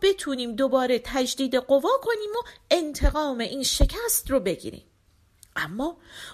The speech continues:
واته پیر که فهمیده بود اون می‌خواد چی کار کنه، با جنگجویانش جلوی دروازه راه رو بر هارتموت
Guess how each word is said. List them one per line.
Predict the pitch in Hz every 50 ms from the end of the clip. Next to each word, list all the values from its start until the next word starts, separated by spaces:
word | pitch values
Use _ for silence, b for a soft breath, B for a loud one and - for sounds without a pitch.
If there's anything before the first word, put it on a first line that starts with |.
| B
واته | 175 175 175 190 202 196 190 - - 220 233 254 247 240
پیر | 233 - - - 208 220 220 226
که | 233 -
فهمیده | 233 - - - 196 196 - - - 208 202 202 190 285
بود | 466 554 427 -
اون | 220 185
می‌خواد | 185 190 - - 170 -
چی | - -
کار | 170 - 175 - - -
کنه، | - 175 - - 294 539 539 B B B B B B -
با | 233 226 196
جنگجویانش | 165 - 202 190 180 165 165 170 160 - - 180 165 170 233 339 392 370 359 359 - - B B B B B
جلوی | 185 208 233 233 233 233 202 175
دروازه | 156 - 190 190 185 185 180 185 190 190 185 - 403 453 B B B B
راه | - 196 220 320 480 571 539 427 302
رو | 294 294 285
بر | 247 247 190 170
هارتموت | 165 - - 185 170 156 156 - - - 165 170 180 - -